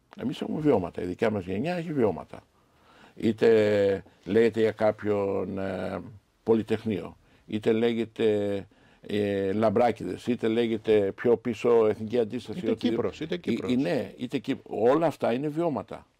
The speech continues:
Speaker 1: Ε, οι νέοι τι έχουνε σαν βιώματα; Ένα κράτος, ε, αφιλόξενο,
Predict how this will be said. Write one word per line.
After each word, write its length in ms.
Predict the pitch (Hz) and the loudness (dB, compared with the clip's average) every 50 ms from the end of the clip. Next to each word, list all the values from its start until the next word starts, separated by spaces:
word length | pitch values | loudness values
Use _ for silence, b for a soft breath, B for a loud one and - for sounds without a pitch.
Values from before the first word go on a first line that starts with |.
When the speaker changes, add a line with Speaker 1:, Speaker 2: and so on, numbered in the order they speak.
| _ _ _ _ _ _ b b b b b b b b b | _ _ _ _ _ _ b b b b b b b b b
Speaker 1:
Ε, 460 | - - 107 104 104 104 101 98 - - _ | -6 -4 -2 -2 -2 -2 -4 -6 -8 -10 _
οι 160 | - 117 117 | -4 -2 0
νέοι 500 | 117 117 113 117 117 117 117 120 135 151 _ _ _ _ _ _ _ _ _ _ _ _ _ | 0 2 2 2 2 2 0 -2 -4 -10 _ _ _ _ _ _ _ _ _ _ _ _ _
τι 200 | - - - 185 | -8 -4 -2 0
έχουνε 420 | 165 117 - - 101 95 92 92 | 0 -2 -2 -6 -10 -8 -8 -10
σαν 300 | 85 - 107 104 101 92 82 | -10 -8 -8 -6 -8 -8 -6
βιώματα; 640 | 87 104 104 101 98 92 87 85 - 82 82 82 - _ _ _ _ _ _ _ _ _ _ _ _ _ _ - - - - | -2 0 0 0 0 -4 -6 -10 -10 -10 -12 -12 -12 _ _ _ _ _ _ _ _ _ _ _ _ _ _ -18 -16 -14 -8
Ένα 380 | - - 113 120 131 143 139 127 | -4 -2 0 0 2 0 0 0
κράτος, 840 | - - - 117 120 123 127 - 127 113 101 92 - - - - - _ - | -2 -2 2 2 4 2 2 2 0 0 0 -2 -6 -18 -20 -20 -20 _ -8
ε, 440 | - 104 104 101 101 101 98 98 | -4 -4 -2 0 0 0 -2 -2
αφιλόξενο, 880 | 95 90 98 101 - - 90 95 107 101 - - 98 92 104 117 147 185 | -4 -4 -6 -8 -6 -6 -2 -2 -2 -2 -4 -6 -8 -6 -6 -6 -6 -8